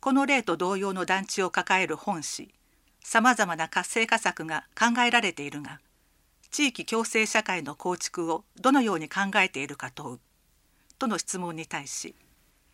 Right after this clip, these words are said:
本市ではこれまでも構造児ニュータウンで地域包括ケアのモデル事業を実施してきました。平成三十一年度はこうした地域福祉の輪を市内全域に広げるため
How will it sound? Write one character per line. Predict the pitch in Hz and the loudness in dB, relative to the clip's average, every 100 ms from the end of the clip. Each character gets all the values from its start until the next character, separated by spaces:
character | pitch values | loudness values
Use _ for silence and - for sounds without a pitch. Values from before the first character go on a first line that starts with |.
| _ _ _ _ _ | _ _ _ _ _
本 | 311 294 | 4 4
市 | - 180 | 2 -4
で | 160 | -6
は | 156 147 _ _ _ - | -8 -12 _ _ _ 0
こ | 226 | 2
れ | 226 | 4
ま | 220 | 4
で | 208 165 | 2 0
も | 156 - _ | -4 -6 _
構 | - 254 254 | 0 4 4
造 | 262 240 | 4 2
児 | 240 | 2
ニ | 226 | 2
ュ | 226 | 2
ー | |
タ | 226 202 | 0 0
ウ | 156 | -2
ン | |
で | 147 147 - _ _ _ _ | -6 -8 -8 _ _ _ _
地 | - | 0
域 | 277 185 | 2 0
包 | - 214 | 0 0
括 | 214 208 - | 2 0 -2
ケ | 208 | 0
ア | 185 | 0
の | 160 151 - _ | -2 -10 -14 _
モ | - | 0
デ | 247 | 2
ル | 277 | 0
事 | 247 247 | -2 -2
業 | 214 156 | 0 0
を | 151 - - | -4 -8 -8
実 | 170 | -6
施 | - | -4
し | 165 | -4
て | - | -6
き | 165 147 | -8 -10
ま | 143 | -10
し | - | -8
た。 | - - _ _ _ _ _ _ _ _ _ | -10 -14 _ _ _ _ _ _ _ _ _
平 | - 269 | -2 0
成 | - 262 | 2 0
三 | 269 269 240 | 4 4 4
十 | 170 | 2
一 | 160 190 | -4 -4
年 | 190 175 | -4 -4
度 | 156 | -6
は | 147 - _ _ _ | -6 -8 _ _ _
こ | - 208 | 0 0
う | |
し | 220 | 0
た | - 190 - _ - | -2 -2 -4 _ -6
地 | 262 | -4
域 | 269 277 | 0 -2
福 | 262 262 | -2 -2
祉 | - | -2
の | 165 160 | -4 -2
輪 | 175 151 | -2 -2
を | 160 _ _ _ | -8 _ _ _
市 | - 294 | -4 2
内 | 269 175 | 2 2
全 | - 196 202 | 0 0 0
域 | 202 180 | -4 -8
に | |
広 | 170 185 175 | -4 -4 -2
げ | 170 | -4
る | 147 | -4
た | 143 | -10
め | 135 | -12